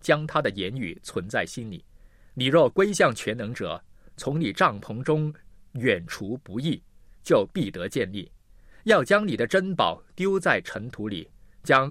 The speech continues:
俄肥的黄金丢在西河石头之间。全能者就必为你的珍宝，做你的宝银。你就要以全能者为喜乐，向神扬起脸来。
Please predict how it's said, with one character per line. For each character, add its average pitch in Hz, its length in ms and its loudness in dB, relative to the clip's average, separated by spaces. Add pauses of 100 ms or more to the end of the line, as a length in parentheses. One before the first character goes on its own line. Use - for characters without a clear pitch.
俄 131 200 -2
肥 120 240 -2
的 110 120 2
黄 104 280 -4
金 123 300 -6
丢 175 260 2
在 131 220 2
西 180 320 -4
河 - 220 -4
石 - 240 -6
头 98 220 -6
之 104 140 -6
间。 101 200 -2 (600)
全 170 300 4
能 170 200 0
者 98 340 0
就 156 180 2
必 160 300 0 (120)
为 120 280 -2
你 139 160 -2
的 98 120 -6
珍 143 200 -2
宝， - 240 -6 (140)
做 123 240 2
你 90 160 -10
的 98 100 -4
宝 85 240 -6
银。 82 240 -12 (460)
你 156 180 6
就 240 200 2
要 202 180 6
以 113 180 -2
全 135 300 0
能 170 160 0
者 98 240 -2
为 104 240 -4
喜 90 220 -8
乐， 92 340 -6
向 117 260 0
神 101 280 -6 (120)
扬 110 280 -4
起 107 260 -8
脸 101 260 -10
来。 87 200 -14